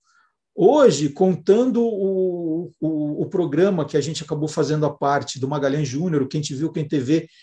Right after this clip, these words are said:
que antes fazia parte do Você é Curioso, então hoje, contando o Olá Curiosos e o Quem Te Viu, Quem T V, somando, é, hoje tem mais de duas horas de conteúdo. Então, a gente tá oferecendo mais conteúdo, é,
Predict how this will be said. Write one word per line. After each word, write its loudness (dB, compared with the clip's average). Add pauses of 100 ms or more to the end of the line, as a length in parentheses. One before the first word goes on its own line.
(140)
que 2
antes 2
fazia 4
parte -2
do -6
Você -4
é 0
Curioso, 2 (440)
então 2
hoje, 6
contando 2
o 6
Olá 6
Curiosos -2
e -6
o -8
Quem -6
Te -6
Viu, -2
Quem -4
T 0
V, 0
somando, 0 (460)
é, -2
hoje 0
tem 2
mais 2
de -4
duas 0
horas -2
de -14
conteúdo. -4
Então, 0
a -2
gente -2 (220)
tá 0
oferecendo 2
mais 0
conteúdo, -4 (560)
é, 0